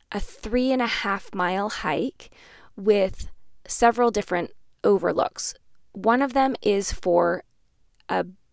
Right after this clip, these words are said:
brilliant waterfall, just a huge, giant waterfall that goes into a pool that is so blue it looks like Gatorade. That's kind of the main attraction.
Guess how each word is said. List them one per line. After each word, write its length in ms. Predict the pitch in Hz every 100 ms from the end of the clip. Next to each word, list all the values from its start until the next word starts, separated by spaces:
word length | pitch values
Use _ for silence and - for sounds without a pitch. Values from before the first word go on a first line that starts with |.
| _
brilliant 840 | 196 214 226 240 226 185 175 - -
waterfall, 760 | 180 175 254 - - - - - - -
just 180 | 202 196
a 40 |
huge, 600 | - - 233 226 175 -
giant 540 | - 208 196 190 - -
waterfall 680 | 185 185 175 - 185 175 - - -
that 140 | - 214
goes 260 | 220 220
into 260 | 247 240 247
a 60 |
pool 380 | 185 - 202 190
that 240 | 190 202 -
is 160 | 214
so 340 | - - 240 269
blue 240 | 240 220
it 80 | 180
looks 200 | 180 -
like 160 | 185
Gatorade. 420 | - 175 - - - - - - - - _ _
That's 380 | 220 240 269 -
kind 180 | 269 233
of 60 |
the 80 | 196
main 320 | 190 185 180
attraction. 640 | 175 - - - - -